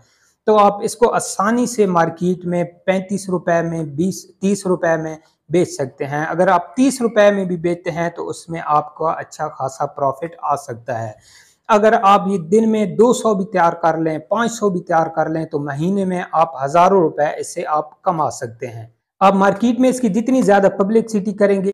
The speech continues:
जितना ज्यादा मार्केट में इसको बेचेंगे तो इतना ज्यादा आप प्रॉफिट कमा सकते हैं। तो दोस्तों, ऐसी मालूमाती वीडियो देखने के लिए हमारे इस चैनल को सब्सक्राइब जरूर कीजिए। दोस्तों, ये जो काम है ये औरतें भी कर सकते हैं,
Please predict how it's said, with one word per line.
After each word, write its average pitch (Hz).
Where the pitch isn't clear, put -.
जितना 220
ज्यादा 180
मार्केट 226
में 214
इसको 196
बेचेंगे 185
तो 185
इतना 214
ज्यादा 156
आप 165
प्रॉफिट 160
कमा 160
सकते 117
हैं। 110
तो 226
दोस्तों, 233
ऐसी 220
मालूमाती 196
वीडियो 220
देखने 202
के 202
लिए 202
हमारे 180
इस 160
चैनल 175
को 160
सब्सक्राइब 147
जरूर 151
कीजिए। 127
दोस्तों, 254
ये 233
जो 240
काम 226
है 220
ये 208
औरतें 208
भी 214
कर 208
सकते 196
हैं, 185